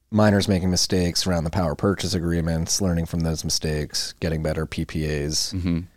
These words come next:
Speaker 1: Now with ercot and miners becoming more immersed within demand response programs. We've had a bit of trial and error over the last three years specifically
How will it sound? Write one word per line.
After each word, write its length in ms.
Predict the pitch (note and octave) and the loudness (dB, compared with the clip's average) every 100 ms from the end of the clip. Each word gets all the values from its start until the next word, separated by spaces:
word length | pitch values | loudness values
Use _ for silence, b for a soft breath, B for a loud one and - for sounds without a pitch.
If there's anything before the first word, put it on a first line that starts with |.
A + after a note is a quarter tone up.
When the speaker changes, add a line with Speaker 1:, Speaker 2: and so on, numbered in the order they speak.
| b b _ - | b b _ -8
Speaker 1:
Now 280 | F2+ F2 | 0 2
with 160 | E2 D#2+ | 2 0
ercot 640 | - E2+ - E2 D#2+ D2 - - - | 0 0 0 0 0 -2 -8 -20 -4
and 440 | G#2 F2+ D#2+ D2 - _ _ - | 0 2 2 -2 -6 _ _ -2
miners 380 | A2+ F#2 E2 D#2+ | 2 4 2 0
becoming 760 | F2 F2+ E2+ D#2+ D#2+ D#2 E2 - _ _ - | -2 0 0 0 0 -2 -4 -10 _ _ -2
more 280 | A2+ G#2 F#2+ | 4 6 6
immersed 520 | F2 E2+ D#2+ - - _ | 4 2 0 -4 -8 _
within 340 | G#2 G2 F#2 E2+ | -4 0 0 0
demand 260 | E2 E2 | 0 0
response 420 | E2 - B2 A2+ | -2 2 4 4
programs. 800 | - A2 G2 G2 F#2 F2 F2 E2+ | 2 2 4 2 2 2 0 0
We've 120 | F2+ - | -2 -2
had 260 | E2+ E2 | 0 -2
a 40 | D#2+ | -2
bit 140 | D#2+ | -6
of 40 | |
trial 320 | - F#2 E2 D#2+ | -4 -2 0 -2
and 80 | |
error 360 | - E2+ E2+ E2+ | -2 -2 -2 -4
over 120 | - F2 | -4 -2
the 80 | |
last 260 | E2+ D#2 - | -2 -2 -2
three 160 | G2 F2 | -2 -2
years 200 | E2+ F2 | -2 -4
specifically 760 | - - A2 G2 F#2+ F2+ F2 | -4 -2 -2 -2 -2 -2 -4